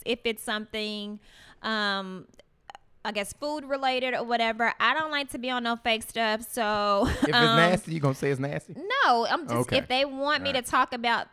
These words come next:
Speaker 1: something of the sort that I have to try, I will absolutely support your business and try that item before I talk about it on the show because I wanna be very realistic in,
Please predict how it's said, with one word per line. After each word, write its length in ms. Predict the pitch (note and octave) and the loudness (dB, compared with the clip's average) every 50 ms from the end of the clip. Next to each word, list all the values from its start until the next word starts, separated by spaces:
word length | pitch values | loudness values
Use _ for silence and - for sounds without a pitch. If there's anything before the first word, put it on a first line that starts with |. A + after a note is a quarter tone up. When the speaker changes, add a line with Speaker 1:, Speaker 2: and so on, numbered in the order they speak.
| - - | -12 -8
Speaker 1:
something 420 | - C#4 C4+ D4+ - C4+ C4 B3+ | -4 -4 -4 -4 -4 -6 -4 -2
of 120 | B3 A3+ G#3+ | -2 -2 -2
the 80 | A#3+ | -4
sort 260 | A#3+ - B3+ B3 A#3+ | -4 -2 -2 -2 -2
that 120 | G#3+ A3+ A3+ | 0 0 0
I 100 | A3 A#3 | 0 2
have 200 | B3+ B3 A#3 - | 0 -2 -2 -2
to 80 | G#3 G#3+ | -6 -10
try, 520 | - - C#4 B3 B3 C#4 C#4+ C#4 C#4 - - | -4 -2 0 2 2 2 2 0 -2 -2 -2
I 140 | - G#3+ | -2 0
will 320 | G#3+ A3+ A3+ A#3 A#3 A3+ G3+ - - - _ A#3 | 0 0 -2 -2 -2 -4 -4 -8 -14 -6 _ 0
absolutely 540 | A#3+ C#4+ D4+ - - B3 C4+ C#4+ C#4 C#4 | 2 2 0 -2 -4 0 0 2 2 0
support 440 | C#4 - C#4 A#3+ - C#4 A#3+ B3 - | -2 -4 -6 -6 -4 -4 -4 -4 -6
your 100 | C4 A#3+ | -8 -8
business 540 | A3+ A#3 A#3 A#3 A#3 A#3 A#3 A3+ A3+ A3+ A3 | -4 0 0 2 0 0 -2 -4 -4 -4 -6
and 160 | - F#3+ G3 | -6 -10 -10
try 260 | - - A3+ G#3+ A3+ | -8 -6 -4 -4 -4
that 160 | G#3+ A3+ A3 - | -4 -4 -6 -2
item 400 | - G#3 G3+ G3+ G3+ G3+ G3+ G3+ | 0 0 0 0 -2 -4 -6 -6
before 320 | G3 G3 G3 - G#3 G3+ F#3+ | -8 -8 -8 -6 -4 -4 -4
I 80 | F#3 | -4
talk 280 | F#3+ - A3 G3 G#3 - | -4 -4 -4 -4 -4 -6
about 200 | G#3+ G#3+ G3+ G3 | -8 -6 -6 -6
it 60 | G#3 G3+ | -6 -8
on 160 | - G3+ G3 | -8 -10 -10
the 100 | F#3+ G3+ | -10 -12
show 300 | - - G#3+ F#3+ F#3 F#3 | -10 -8 -6 -6 -6 -6
because 300 | F#3 F#3+ F#3+ G3 F#3+ G3+ | -6 -6 -8 -8 -6 -6
I 60 | F#3 | -6
wanna 260 | F#3 F#3 F#3 F#3 F#3 | -6 -6 -8 -8 -6
be 160 | F3+ G3 G3 | -6 -6 -6
very 260 | F#3 F#3+ F#3 F#3 F#3 F#3 | -6 -4 -6 -6 -4 -4
realistic 580 | F#3 F#3 F#3 F#3 F#3+ F#3+ F3+ - F#3+ F#3 - | -6 -6 -6 -6 -8 -8 -8 -10 -10 -10 -10
in, 220 | F#3 F3 F3 F3 | -12 -14 -14 -14